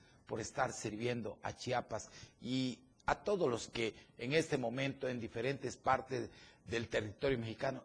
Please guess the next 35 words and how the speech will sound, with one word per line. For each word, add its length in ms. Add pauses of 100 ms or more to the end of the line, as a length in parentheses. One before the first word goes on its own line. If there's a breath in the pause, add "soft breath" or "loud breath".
están 320
haciendo 480 (380 soft breath)
esa 480
labor 400
titánica 760 (320 loud breath)
de 100
llevar 300
a 60
nuestras 400
familias 500 (240 soft breath)
de 140
un 280
lugar 320
a 80
otro. 280
Yo 120
les 160
pido, 300
por 240
favor, 460 (280 loud breath)
encarecidamente, 1400 (360 soft breath)
por 160
favor, 520
manejen 560
despacio, 640 (320 soft breath)
no 240
hay 120
por 260
qué 180
correr, 540 (260 loud breath)
no, 540 (260)
les 140
recuerdo 400
que 100
llevamos 560